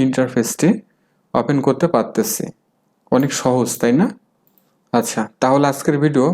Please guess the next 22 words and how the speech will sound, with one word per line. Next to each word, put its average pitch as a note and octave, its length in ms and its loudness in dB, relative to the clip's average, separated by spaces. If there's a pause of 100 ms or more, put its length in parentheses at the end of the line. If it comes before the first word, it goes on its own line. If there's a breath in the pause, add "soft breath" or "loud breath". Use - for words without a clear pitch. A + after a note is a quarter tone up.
(120)
মোটামুটি C3 480 2 (220)
এতটুকুই। C3 520 2 (560)
I B2+ 120 2
hope C#3 200 2 (600)
এটি B2+ 200 0
অবশ্যই C3+ 300 -2
আপনারা D3+ 280 2
তৈরি C3+ 200 4
করতে C3 260 0
পারবেন A2+ 260 2 (140)
এবং A#2 140 2 (180)
খুব D3+ 140 2 (380)
আনন্দের D#3+ 400 4
সহিত C#3 180 2 (100)
আপনারা B2+ 220 0 (140)
ব্যবহার A2+ 360 2
করতে A2+ 240 0
পারবেন। A2 280 0 (720)
Microsoft D3 580 0
Access-এর D3 460 0
উপরে C3+ 240 2 (460)
বাংলা B2 260 2